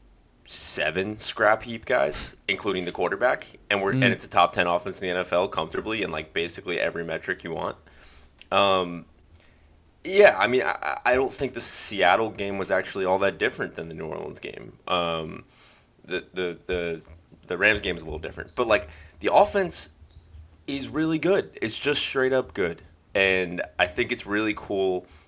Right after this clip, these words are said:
Speaker 1: the way Arthur Smith has sort of adapted to the strengths and weaknesses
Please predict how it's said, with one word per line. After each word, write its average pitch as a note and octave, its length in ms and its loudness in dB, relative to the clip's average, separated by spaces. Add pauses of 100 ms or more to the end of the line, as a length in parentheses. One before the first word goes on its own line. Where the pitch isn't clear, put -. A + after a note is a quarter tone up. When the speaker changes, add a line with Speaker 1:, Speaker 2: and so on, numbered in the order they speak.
Speaker 1:
the G2 100 -2
way F2+ 240 0
Arthur F2+ 260 -2
Smith F2+ 320 -8
has F2 220 -4
sort F2 240 -4
of E2 100 -8
adapted E2+ 680 -6
to F2+ 240 -8
the E2+ 100 -8
strengths E2+ 420 -8
and F2 80 -8
weaknesses E2+ 600 -10